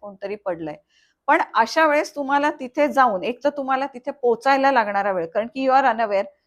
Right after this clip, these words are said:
वेगवेगळ्या ठिकाणून येणारे हे व्हॉलंटियर्स असतात. पहिले तर लक्षात हे घ्यायला पाहिजे की रेस्क्यू टीम्स या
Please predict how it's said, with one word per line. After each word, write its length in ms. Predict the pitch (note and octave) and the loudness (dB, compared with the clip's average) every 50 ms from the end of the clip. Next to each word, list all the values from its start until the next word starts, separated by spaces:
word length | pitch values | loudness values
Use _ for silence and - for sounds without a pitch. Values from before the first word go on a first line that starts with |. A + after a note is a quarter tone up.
| _ _ - | _ _ 4
वेगवेगळ्या 460 | A3+ A#3 A#3 A3 A#3+ B3+ A#3+ C#4 C#4 | 4 4 4 4 2 2 2 2 0
ठिकाणून 480 | C#4 C#4+ D4 - B3+ C4 C4+ C4+ C#4 C#4 | 0 -4 -6 -6 -4 -2 -2 -2 -2 -2
येणारे 340 | C4 A#3+ A3+ B3 B3 B3+ | -2 0 0 0 -2 -2
हे 100 | C#4 C#4 | -2 -2
व्हॉलंटियर्स 540 | B3 B3 A3+ G#3 G#3 A3 A3+ A3 A3 A3+ G#3 | -2 -2 -2 -2 -4 -6 -8 -6 -6 -6 -6
असतात. 280 | G#3 G3 - - F#3 G3 - _ _ _ _ _ - | -6 -8 -8 -8 -8 -8 -10 _ _ _ _ _ -2
पहिले 240 | A3+ B3 B3 C#4 D#4 | 0 2 4 4 2
तर 180 | D#4 F4 F4 G4 | 2 2 0 0
लक्षात 460 | E4+ C#4+ - - - - D4+ D#4+ G#4 - F#4 | 0 -2 -4 -6 -8 -4 -2 -2 -2 -4 -6
हे 100 | D#4 C#4 | -6 -4
घ्यायला 320 | D4 D4+ C4 C4 B3+ C4+ | -4 -4 -4 -4 -4 -4
पाहिजे 380 | C4 B3+ A#3+ A#3 A3+ A#3+ B3 C4 | -4 -4 -6 -8 -6 -8 -12 -12
की 200 | - C#4+ D4 B3 | -8 -8 -6 -4
रेस्क्यू 440 | A3 F#3 F#3 - - - C#4+ C#4 | -2 -4 -4 -6 -8 -10 -8 -8
टीम्स 400 | C4+ - B3+ B3+ C4+ C4+ D4+ - - | -8 -8 -8 -6 -6 -8 -8 -10 -8
या 300 | A3+ A#3 A#3 A#3 B3 C#4 | -4 -2 0 2 0 0